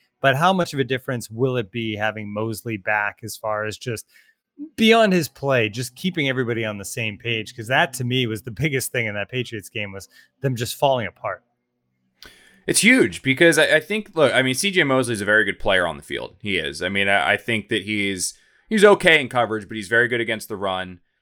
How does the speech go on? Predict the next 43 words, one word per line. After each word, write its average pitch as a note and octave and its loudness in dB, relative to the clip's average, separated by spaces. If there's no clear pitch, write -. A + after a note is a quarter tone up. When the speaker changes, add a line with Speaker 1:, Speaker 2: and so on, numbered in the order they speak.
Speaker 2:
And A#2 -4
he's G2 -10
fast A#2 4
and G#2+ -12
he's G2 -8
athletic. G2+ -2
And, F#2+ -8
and F#2+ -8
he's, G#2 -8
I A2 -8
mean, A2 -4
look, F#2+ -6
he's, G#2 -8
he G2+ -10
was G#2+ -6
a G#2 -2
Pro A#2+ -2
Bowl, G#2+ 0
All-Pro G2+ -4
player F#2 -4
for F#2 -10
a F2+ -8
reason F2+ -8
all E2+ -12
those E2 -14
years E2+ -8
in E2+ -14
Baltimore. D#2+ -10
And, D#2 -16
and F#2+ -8
we G2 -8
talked G#2+ -8
about G2 -6
this - -8
earlier F#2+ -6
in F2+ -8
the F2+ -14
week. F#2+ -8
He, F#2 -8
it G2+ -6
looks A#2 -4
to - -10
me G#2 -6